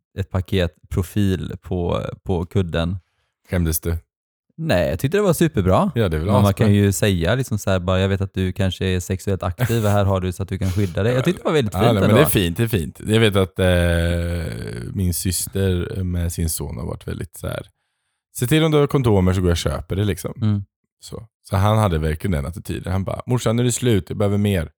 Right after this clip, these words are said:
Speaker 2: Hon bara, "Okej, jag går och hämtar, jag köper, går och köper."
Speaker 1: Ja.
Speaker 2: Yes.
Speaker 1: Där är jag inte riktigt, men, ehm, mm.
Speaker 2: Det är också skillnad mellan far och son, tror jag, än vad det är mellan mor och son, generellt sett.
Speaker 1: Ja.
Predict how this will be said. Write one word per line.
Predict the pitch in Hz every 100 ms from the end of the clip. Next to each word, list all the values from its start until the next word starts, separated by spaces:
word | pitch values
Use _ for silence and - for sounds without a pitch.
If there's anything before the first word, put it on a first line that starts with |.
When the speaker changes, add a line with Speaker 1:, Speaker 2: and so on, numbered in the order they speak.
| _ _ _ -
Speaker 2:
Hon | 101
bara, | 87
"Okej, | 170 202 202 - _ -
jag | 123
går |
och | 156
hämtar, | 156 -
jag | 135
köper, | 147 -
går | 156
och |
köper." | 156 143 156 - _ -
Speaker 1:
Ja. | 101 - _ _ _ _ _ _ _ _ _ _ _ _ -
Speaker 2:
Yes. | 120 - -
Speaker 1:
Där | 113
är | 110
jag | 101
inte | 95
riktigt, | 101 - 98 - -
men, | 107 101 95
ehm, | 95 92 92 87 104
mm. | 95 92 - _ _
Speaker 2:
Det | -
är | 107
också | 95
skillnad | - 104 92 90
mellan | 87 87
far | 85 92 87 80 82
och | - 92
son, | 87 85 90
tror | - -
jag, | 92
än | 82
vad | 80
det | 80
är | 80
mellan | 82 80
mor | 80 80 82 85
och |
son, | - 104 98 - _ -
generellt | 101 85 87
sett. | -
Speaker 1:
Ja. | 104 92